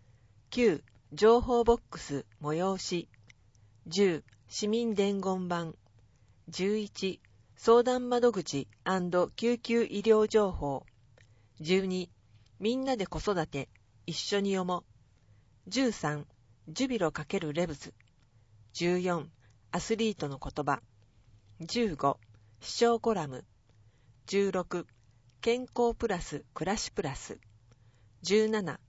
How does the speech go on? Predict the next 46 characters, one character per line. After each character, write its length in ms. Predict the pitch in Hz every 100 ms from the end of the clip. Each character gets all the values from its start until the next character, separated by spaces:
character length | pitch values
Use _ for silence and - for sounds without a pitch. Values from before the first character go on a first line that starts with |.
| _ _ _
岩 260 | - 262 254
田 140 | 165
で 140 | 147 -
遊 200 | 160 180
ぼ 240 | 175 175 143
う 60 | -
ア 120 | 170
ン 120 | 165
ド 200 | 165 156 - -
今 120 | 262
日 40 | 214
も 140 | 151
楽 220 | 170 147
し 140 | - 202
っ 40 | -
ぺ 100 | -
い。 140 | 127 - _ _ - - _ - - -
十 240 | 190 214
八、 420 | 208 190 180 175 - - _ _ -
岩 200 | 240 240
田 120 | 160
フ 100 | -
ォ 60 | -
ト 120 | 202
ニ 140 | 226
ュ 60 | 190
ー 40 |
ス。 260 | 147 139 - _ _ - _ - - _ -
十 240 | 190 226
九、 360 | - 208 170 - _ _ - _
岩 200 | 240 269
田 160 | - 165
の 140 | 143
ご 100 | 143
飯、 280 | 170 156 131 - -
麻 300 | 156 190 214
婆 240 | 208 202 202
大 240 | 185 160
根。 200 | 135 117 - _ _ _ _ _ _ _ _ -
二 160 | 180 165
十、 320 | 190 170 - _ _ _ _ _ _
広 260 | - 240 247
報 220 | 254 233
ク 220 | - 233
イ 60 | 190
ズ、 220 | - 143